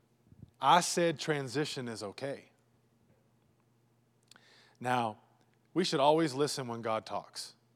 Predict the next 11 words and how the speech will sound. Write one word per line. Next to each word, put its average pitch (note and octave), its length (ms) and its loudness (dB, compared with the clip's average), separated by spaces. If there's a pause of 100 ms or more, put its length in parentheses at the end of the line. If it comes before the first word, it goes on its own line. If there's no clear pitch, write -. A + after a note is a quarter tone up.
(440)
But A2 80 -6
when B2+ 140 -4
he B2+ 80 -4
uses D#3 280 -2
your B2+ 100 -4
first C#3 340 -6
name, C#3 260 -6
you B2 80 -6
should - 180 -12
really G#2+ 280 -6
listen. F#2+ 360 -10